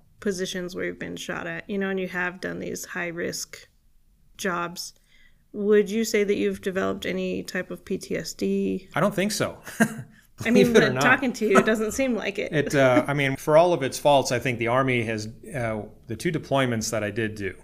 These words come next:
Speaker 2: overseas, when we came back, I felt like they did a pretty good job of really describing to guys, "Okay, so look out for these markers." And so I took that pretty seriously, and I tried to be honest with myself about that. You know, like,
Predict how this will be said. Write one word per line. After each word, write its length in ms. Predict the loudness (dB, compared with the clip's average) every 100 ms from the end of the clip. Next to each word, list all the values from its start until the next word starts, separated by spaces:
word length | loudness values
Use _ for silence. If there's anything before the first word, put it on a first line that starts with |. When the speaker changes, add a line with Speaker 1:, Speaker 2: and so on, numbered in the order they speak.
| -10
Speaker 2:
overseas, 520 | -8 -6 -8 -10 -10
when 140 | -6
we 140 | -2 0
came 180 | 0 -2
back, 260 | -4 -4
I 140 | -4 -2
felt 220 | 0 2
like 160 | 0
they 100 | -2
did 140 | -4 -4
a 40 |
pretty 200 | -2 -2
good 160 | -2 0
job 340 | 0 2 0
of 280 | -2 -6 0
really 280 | 2 4 2
describing 600 | 0 -2 2 2 2 -2
to 80 | -2
guys, 320 | -2 -2 -4
"Okay, 340 | -4 -2 -2
so 320 | -4 -6 -6 -6
look 220 | -6 0
out 200 | 0 0
for 140 | -6
these 300 | -4 -4 -2
markers." 560 | -2 -2 -2 -8 -10 -14 -10
And 140 | -8
so 100 | -2
I 60 | -2
took 160 | -2 -2
that 160 | -2
pretty 180 | -2 -6
seriously, 460 | -4 -4 -4 -4 -8
and 100 | -6
I 60 |
tried 200 | 0 0
to 60 | 0
be 120 | -2
honest 360 | -2 -2 -2 -6
with 140 | -8
myself 440 | -6 0 2 2
about 320 | 0 -4 -4 -4
that. 340 | -6 -6 -8
You 120 | -10
know, 260 | -8 -6 -6
like, 240 | -6 -8